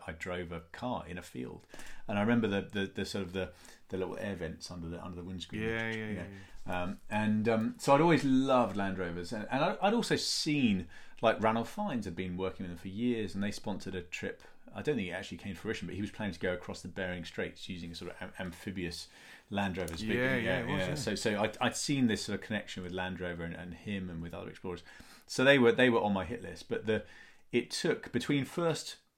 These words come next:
Speaker 1: cold calling Land Rover and, and finally signing a contract with them was, was six years, of getting
Speaker 2: Wow.
Speaker 1: turned down and told no. So there's,
Speaker 2: Mm.
Speaker 1: yeah, again, there's, it took, it took a while. And I think eventually someone, someone there was like, "We, we quite, we, we sort of valued your persistence and the fact you're still, you're still doing this stuff." So,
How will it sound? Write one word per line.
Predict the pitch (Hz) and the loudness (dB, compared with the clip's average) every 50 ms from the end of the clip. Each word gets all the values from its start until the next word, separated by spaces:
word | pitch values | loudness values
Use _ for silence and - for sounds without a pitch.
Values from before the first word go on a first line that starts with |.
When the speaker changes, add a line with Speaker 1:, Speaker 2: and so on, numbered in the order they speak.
| _ _ _ - | _ _ _ -16
Speaker 1:
cold | - - - - 127 123 - | -10 -4 0 2 2 2 2
calling | - 139 127 117 104 101 | 2 2 2 4 4 4
Land | 101 104 110 104 | 2 2 2 2
Rover | 92 90 87 90 92 - - - _ _ _ _ _ _ _ - - - - - - - | 0 0 0 -2 -6 -8 -12 -20 _ _ _ _ _ _ _ -20 -10 -8 -8 -8 -2 0
and, | 104 101 98 98 95 - - | 2 4 4 2 2 0 -2
and | - 107 101 98 95 | 0 2 2 0 0
finally | - - 127 120 110 107 101 | 0 0 2 2 2 2 0
signing | - - 117 110 107 101 95 | 0 0 0 0 0 0 0
a | |
contract | 90 - 120 117 104 - 101 - - - | -2 -2 -4 -4 -2 -2 -4 -4 -6 -8
with | - - 82 - | -12 -12 -10 -8
them | 92 90 85 - - - - - - - _ | -8 -8 -10 -12 -16 -20 -20 -20 -20 -12 _
was, | - 104 98 - - | -2 0 0 0 -2
was | - 113 98 - | -4 -4 -4 -4
six | - - - 127 123 - - - | -2 -2 -2 -4 -4 -6 -8 -6
years, | 101 101 101 98 87 82 76 - - - _ _ - - - - - - | -4 -2 -2 -2 -2 -6 -10 -14 -20 -20 _ _ -20 -20 -20 -20 -10 -4
of | - 92 87 87 | -2 -2 -2 0
getting | - 107 95 - 92 90 85 85 85 98 107 - | 0 0 0 0 -2 -4 -6 -6 -6 -8 -12 -14
Speaker 2:
Wow. | 90 85 82 82 - | -14 -14 -14 -12 -8
Speaker 1:
turned | - - 113 101 95 92 85 | -2 0 2 2 2 2 2
down | 82 87 87 87 85 85 | 0 0 0 0 0 -2
and | 85 87 | -4 -4
told | 85 - 104 98 92 92 | -4 -4 -4 -4 -4 -4
no. | 92 87 85 87 85 | -4 -4 -4 -6 -6
So | - - 101 | -6 -4 -4
there's, | 98 98 95 | -4 -4 -4
Speaker 2:
Mm. | 92 | -2
Speaker 1:
yeah, | - 104 92 92 | -2 0 0 0
again, | 95 98 101 117 107 98 | 0 0 2 2 2 2
there's, | 98 95 87 - | 0 -2 -4 -4
it | - 98 107 104 | -6 -8 -8 -6
took, | - 143 127 - | -8 -8 -8 -8
it | 156 - | -6 -6
took | - 160 | -4 -2
a | 139 | 0
while. | 127 117 113 104 95 87 87 | 2 4 4 4 4 2 0
And | 90 87 110 117 | 0 2 2 2
I | |
think | 123 - 226 202 | 4 4 4 2
eventually | 143 139 147 156 156 - - 117 | 4 6 6 4 4 2 -2 0
someone, | - - 131 131 120 107 - - | 2 2 4 4 4 2 0 -2
someone | - - 165 165 139 | 0 2 2 4 4
there | 113 107 101 | 6 4 4
was | 95 92 | 4 2
like, | 101 101 98 | 2 0 0
"We, | 117 117 123 | -2 -4 -2
we | 120 120 117 107 | -2 -2 -2 -2
quite, | - - 123 107 - | -2 -4 -4 -4 -4
we, | 113 110 113 | -4 -6 -6
we | 120 123 117 | -6 -10 -10
sort | - - 131 | -8 -6 -6
of | 110 - | -6 -4
valued | 110 104 101 98 92 87 | -2 -2 -2 -2 -2 -4
your | 95 87 | -6 -6
persistence | - - - 113 101 - 110 - - - - - - | -8 -10 -10 -10 -8 -8 -10 -10 -12 -14 -16 -14 -12
and | - 92 | -12 -8
the | 87 | -6
fact | - 104 - | -6 -4 -4
you're | - 92 | -4 -6
still, | - - - 101 - | -6 -6 -8 -8 -8
you're | - 82 | -8 -8
still | - - 113 101 | -4 -4 -4 -4
doing | - - 104 95 92 87 | -2 -2 -4 -4 -2 -4
this | 82 82 80 | -6 -8 -10
stuff." | - - - - - | -10 -14 -16 -18 -18
So, | - - | -18 -18